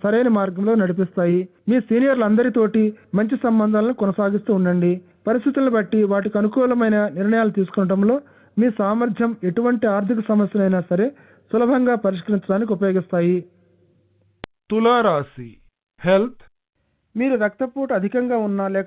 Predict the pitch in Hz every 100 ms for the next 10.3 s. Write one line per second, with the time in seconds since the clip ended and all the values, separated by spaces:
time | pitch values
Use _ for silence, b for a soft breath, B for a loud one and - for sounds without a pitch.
0 | 190 180 247 247 226 208 196 196 196 180
1 | 175 190 202 - 180 170 170 160 160 -
2 | 180 165 151 151 156 269 - _ _ _
3 | - 220 254 214 240 302 269 254 220 170
4 | 196 - 233 226 226 214 - 202 190 185
5 | 196 226 226 226 233 180 175 160 156 156
6 | _ _ _ _ _ 196 269 277 254 165
7 | 208 262 277 269 247 247 233 208 208 220
8 | 214 208 190 185 202 190 190 190 185 180
9 | 165 175 214 247 220 185 180 202 226 240
10 | 156 170